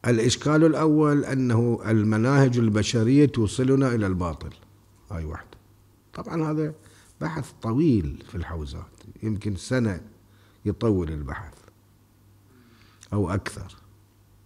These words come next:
المشكل الثاني أنه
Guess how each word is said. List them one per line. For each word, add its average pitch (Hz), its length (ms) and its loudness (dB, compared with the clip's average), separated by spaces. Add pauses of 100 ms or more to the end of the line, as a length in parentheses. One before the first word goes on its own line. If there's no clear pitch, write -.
(2250)
المشكل 165 600 4
الثاني 120 840 2
أنه 110 680 0